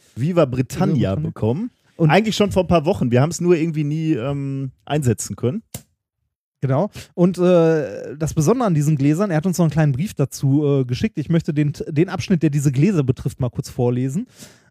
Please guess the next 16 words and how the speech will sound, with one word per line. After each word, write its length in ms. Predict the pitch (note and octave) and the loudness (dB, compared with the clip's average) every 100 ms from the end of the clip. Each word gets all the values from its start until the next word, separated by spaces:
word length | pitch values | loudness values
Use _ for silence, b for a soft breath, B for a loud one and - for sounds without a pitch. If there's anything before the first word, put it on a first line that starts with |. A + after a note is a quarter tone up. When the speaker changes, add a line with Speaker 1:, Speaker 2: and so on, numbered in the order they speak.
| - | -2
Speaker 2:
Ähm, 300 | E3 F3 F3 | 2 2 2
„Daher 240 | D#3+ A#3+ C4 | 2 2 2
nun 200 | B3+ B3+ | 0 -2
anbei 320 | G3+ G3 G#3+ | 0 0 0
vier 260 | - A3+ B3+ | -2 -2 0
derartige 960 | G3 A3+ - - - _ F3+ F3+ E3+ | 0 -2 -6 -10 -16 _ -8 -6 -4
Biergläser 640 | D3 D#3 F#3+ E3+ D#3+ F3 D#3+ | -2 -2 -2 -2 0 0 -2
für 160 | E3+ | -2
eure 140 | E3 D#3 | 0 0
Gerstensaftverkostung. 1120 | C#3+ G3 - E3+ C3 A#2 - - A#2+ - B2+ | 0 -4 -2 0 0 -2 -4 -4 -4 -2 -4
Es 100 | C3 | -2
sind 220 | E3+ E4+ | 0 -2
aber 200 | E4+ A#3+ | -2 -2
nicht 200 | A#3+ A3 - | -2 -4 -4
irgendwelche 480 | G#3+ F3 D#3 - D3+ | -2 2 0 0 -2
Biergläser, 560 | B2+ C3 B2+ B2 D#3+ | 0 2 2 0 0